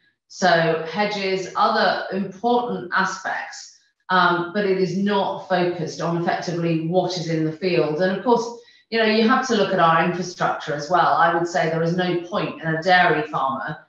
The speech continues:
being able to pull down money to plant a new coppice if they have failing slurry storage. They should be dealing with the slurry storage first, and then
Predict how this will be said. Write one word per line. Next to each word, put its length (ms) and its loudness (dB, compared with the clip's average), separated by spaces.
being 160 0
able 200 4
to 160 -4
pull 200 -4
down 260 4
money 580 0
to 160 -6
plant 400 0
a 40 0
new 220 -2
coppice 800 -2
if 140 0
they 100 2
have 280 4
failing 320 2
slurry 400 2
storage. 460 -6
They 100 0
should 220 -4
be 120 -4
dealing 340 2
with 100 2
the 60 -4
slurry 360 2
storage 480 -2
first, 680 0
and 260 4
then 420 4